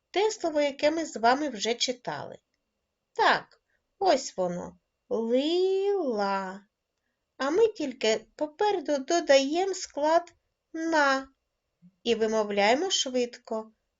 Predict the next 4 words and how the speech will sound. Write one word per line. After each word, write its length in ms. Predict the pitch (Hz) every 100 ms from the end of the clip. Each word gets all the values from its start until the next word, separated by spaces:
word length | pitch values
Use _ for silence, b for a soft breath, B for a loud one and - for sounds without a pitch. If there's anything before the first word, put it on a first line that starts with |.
| -
"Налила". 1800 | 269 302 330 370 440 453 466 415 247 208 254 302 330 233 175 170 170 185 _ _ _ _ _ _ _ _ _ _ _ _
Читаємо 480 | - 196 190 185 170
ще 320 | - - 170
раз. 320 | 233 277 -